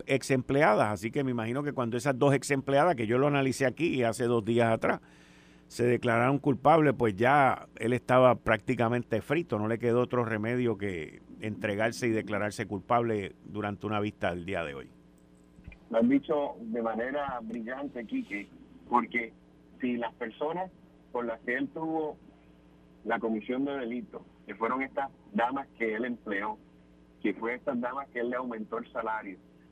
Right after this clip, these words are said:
Speaker 2: que fue estas damas que tan pronto ellas cobraban su chequecito,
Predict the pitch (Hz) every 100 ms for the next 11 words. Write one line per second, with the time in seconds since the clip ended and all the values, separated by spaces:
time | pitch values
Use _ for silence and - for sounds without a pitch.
0 | - - 110 - 120 - 131 127 135 143
1 | - 117 104 113 104 123 131 135 135 143
2 | - 123 117 127 139 - 131 - 240 -
3 | - - 294 - -